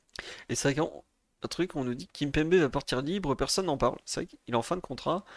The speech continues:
mais c'est une blessure tellement compliquée qu'il a qu'on va attendre un peu de voir comment il revient, je pense.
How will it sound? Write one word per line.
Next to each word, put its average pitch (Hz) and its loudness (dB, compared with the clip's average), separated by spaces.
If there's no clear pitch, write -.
mais 110 0
c'est - -4
une 123 -4
blessure 123 -2
tellement 139 4
compliquée 135 -2
qu'il 123 -4
a 131 0
qu'on 117 -8
va 117 2
attendre 120 0
un 117 2
peu 127 -4
de 127 -12
voir - 2
comment 120 -2
il 120 0
revient, 117 -2
je - -4
pense. - -10